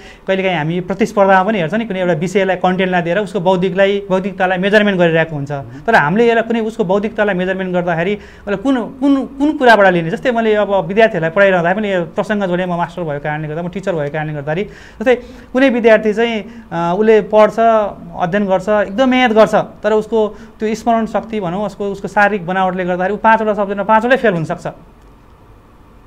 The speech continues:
Speaker 1: होइन? तर उसलाई चाहिँ त्यो ठाउँबाट ल-, लगेर चाहिँ उसलाई चाहिँ, अ, के अरे,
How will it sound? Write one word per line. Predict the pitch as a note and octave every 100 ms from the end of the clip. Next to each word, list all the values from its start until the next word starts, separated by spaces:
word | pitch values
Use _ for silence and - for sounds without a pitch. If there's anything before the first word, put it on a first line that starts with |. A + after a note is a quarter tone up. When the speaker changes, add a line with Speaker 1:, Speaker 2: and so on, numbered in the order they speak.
| -
Speaker 1:
होइन? | E3+ -
तर | - - C4+
उसलाई | C4+ C4+ C4
चाहिँ | B3+ A#3+ G#3
त्यो | - A#3+ C4+
ठाउँबाट | B3+ A3+ A3
ल-, | G#3+ F#3 G3 F#3+ F3+
लगेर | G3 G3 G3+
चाहिँ | G3+ A3
उसलाई | G3 G3
चाहिँ, | G3+ G3 - - - F3+
अ, | E3+
के | G3+
अरे, | G3+ G3